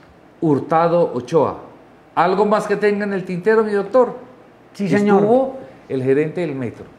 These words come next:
Speaker 2: Gerente del metro, y le voy a, voy a dar una, esto es opinión. Estaban las personas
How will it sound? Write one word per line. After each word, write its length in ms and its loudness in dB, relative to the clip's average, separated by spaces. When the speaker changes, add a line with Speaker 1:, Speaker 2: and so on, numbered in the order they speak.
Speaker 2:
Gerente 260 2
del 80 4
metro, 280 4
y 120 4
le 100 4
voy 120 4
a, 60 4
voy 160 4
a 40 8
dar 160 6
una, 180 6
esto 180 0
es 60 4
opinión. 540 2
Estaban 420 4
las 120 6
personas 640 2